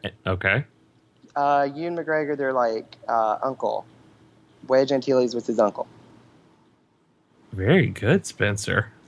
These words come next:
Speaker 2: Yeah. They went to go see him when
Speaker 1: Ow.
Speaker 2: Ewan was a young man.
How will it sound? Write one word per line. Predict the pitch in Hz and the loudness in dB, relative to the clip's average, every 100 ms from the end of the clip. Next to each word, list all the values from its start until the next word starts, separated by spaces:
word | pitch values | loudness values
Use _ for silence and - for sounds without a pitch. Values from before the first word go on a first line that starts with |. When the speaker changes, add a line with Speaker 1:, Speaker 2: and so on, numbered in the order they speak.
| _ - | _ -12
Speaker 2:
Yeah. | 95 - - | -12 -12 -6
They | 139 | 0
went | 143 151 | 0 0
to | 147 | 0
go | 143 | -2
see | 139 - 143 139 | -2 0 0 0
him | 143 131 131 123 123 127 _ _ _ _ _ _ _ | 0 2 2 2 -2 -6 _ _ _ _ _ _ _
when | - 123 123 123 120 117 113 - | -4 0 2 2 2 0 -4 -2
Speaker 1:
Ow. | 117 123 | 0 2
Speaker 2:
Ewan | 120 123 | 2 0
was | 117 | -2
a | 120 | -2
young | 117 117 113 | 0 0 0
man. | 110 107 98 95 113 113 | 0 0 0 -2 -4 -8